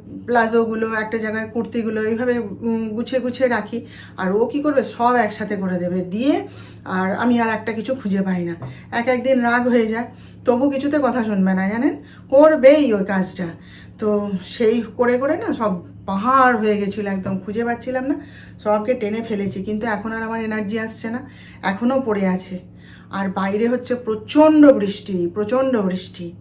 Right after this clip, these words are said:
তো ডাক্তার সাহেবের তো খাওয়া হয়ে গেল, এখনই খেয়ে নিল, দশটা বাজেনি, বাজেনি এখনও। ডিমের ঝোল আর রুটি,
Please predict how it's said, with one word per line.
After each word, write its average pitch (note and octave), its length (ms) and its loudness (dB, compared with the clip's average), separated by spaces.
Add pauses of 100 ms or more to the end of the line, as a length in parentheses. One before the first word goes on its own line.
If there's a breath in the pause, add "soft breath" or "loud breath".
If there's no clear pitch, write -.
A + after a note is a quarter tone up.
(1000 loud breath)
তো A3+ 100 -4 (320)
ডাক্তার A3+ 340 0
সাহেবের A#3+ 260 0
তো C4 80 2 (100)
খাওয়া A#3 240 2
হয়ে A#3 220 0
গেল, B3 180 0 (220)
এখনই B3 280 -2
খেয়ে A#3+ 260 0
নিল, G3+ 240 0
দশটা G3+ 360 -2
বাজেনি, A3+ 460 -2 (100)
বাজেনি A#3 300 0
এখনও। F#3+ 400 -2 (800 loud breath)
ডিমের A#3 300 2
ঝোল A#3 240 0
আর A#3 160 2
রুটি, G#3+ 280 0